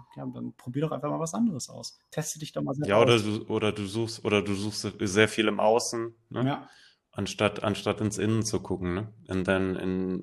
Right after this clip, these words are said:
Speaker 2: in dich selber reinzuschauen.
Speaker 1: Ach, grad diese ganzen Vergleiche, die wir mit anderen machen, also die können gut sein, wenn du dich nach oben vergleichst, aber sobald du dich nach unten oder zur Seite vergleichst mit deinen Kollegen oder, ähm, mit, mit Leuten, die es schlechter machen als du, tust du dir selber ja keinen Gefallen damit. Und wenn du dich nur,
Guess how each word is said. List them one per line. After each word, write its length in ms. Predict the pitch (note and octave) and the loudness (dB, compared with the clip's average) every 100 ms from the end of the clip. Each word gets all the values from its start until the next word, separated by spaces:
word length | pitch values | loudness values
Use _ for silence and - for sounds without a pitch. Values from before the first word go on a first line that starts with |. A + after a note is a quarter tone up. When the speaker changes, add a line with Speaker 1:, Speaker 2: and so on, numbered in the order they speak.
| - | -4
Speaker 2:
in 160 | G2 | -4
dich 180 | G2 G2 | -2 2
selber 280 | G2+ G2+ G2+ F#2+ | 6 8 10 10
reinzuschauen. 480 | G2+ - G#2 - | 6 4 -4 -4
Speaker 1:
Ach, 140 | F#2 F2+ | -2 -2
grad 240 | A#2 - | -2 -2
diese 160 | D3+ B2+ | 0 2
ganzen 300 | B2+ - - | 2 0 0
Vergleiche, 460 | C3 A2+ A2+ A#2 | 0 0 0 0
die 140 | B2 A#2 | -2 0
wir 80 | A#2 | 0
mit 140 | A#2 | -2
anderen 300 | A2+ B2 A2 | 0 0 0
machen, 320 | A2+ - A2 | -4 -4 -6
also 260 | A2+ A#2 A#2 - - | -4 -4 -6 -12 -8
die 80 | C3 | 0
können 280 | E3+ G#3+ C#3 | 6 6 6
gut 200 | D3+ - | 0 0
sein, 360 | C#3 D3 D#3 - - _ _ - | 0 2 0 -4 -18 _ _ 0
wenn 120 | B2 | 2
du 60 | C3 | 2
dich 160 | C3 | 2
nach 180 | C3+ B2 | 0 2
oben 180 | C3 D#3+ | 0 0
vergleichst, 540 | E3 C3 B2 D3 - | -2 0 0 0 -2
aber 120 | C3 A#2+ | -4 -4
sobald 280 | A#2 A#2 | -2 -4
du 40 | C#3 | -4
dich 140 | C3+ | -4
nach 120 | B2 B2+ | -4 0
unten 280 | D#3+ D#3+ | 0 0
oder 160 | C3+ A#2+ | -4 -4
zur 140 | - | -4
Seite 220 | A#2 B2+ C#3 | -4 -4 -4
vergleichst 560 | B2+ A#2+ A#2+ C3 - | -4 -4 -6 -6 -6
mit 120 | B2 | -6
deinen 280 | A#2+ A#2 A#2+ | -2 -4 -4
Kollegen 440 | - A#2+ B2+ D#3 C3+ | -4 -2 0 0 0
oder, 260 | A#2+ A#2+ - - _ | 0 0 -4 -20 _
ähm, 360 | B2+ B2 A#2+ B2 C3+ | -6 -6 -8 -14 -14
mit, 380 | C3+ A#2+ B2 B2+ | -4 -2 0 -2
mit 180 | A#2+ | -2
Leuten, 460 | A#2+ A#2+ - C3 - _ _ | 0 0 2 0 0 _ _
die 80 | C3 | -8
es 240 | B2 - - - | -6 -10 -16 -20
schlechter 320 | - C3 B2+ D3+ | -12 -6 0 2
machen 220 | C3+ C3+ | 2 2
als 160 | B2 | 0
du, 120 | - B2+ | -2 -4
tust 300 | - D3+ - | -4 -4 -2
du 60 | |
dir 80 | B2+ | 0
selber 240 | A#2+ C3+ B2+ | 0 2 0
ja 100 | A#2 | 0
keinen 220 | C3 B2 | -2 -4
Gefallen 300 | - A#2+ A#2 | -4 -10 -10
damit. 280 | A2 A2+ B2+ | -12 -8 -2
Und 120 | A#2+ | 2
wenn 120 | B2+ | 2
du 40 | C3+ | 0
dich 120 | C#3 | 2
nur, 280 | D#3+ F#3 | 4 2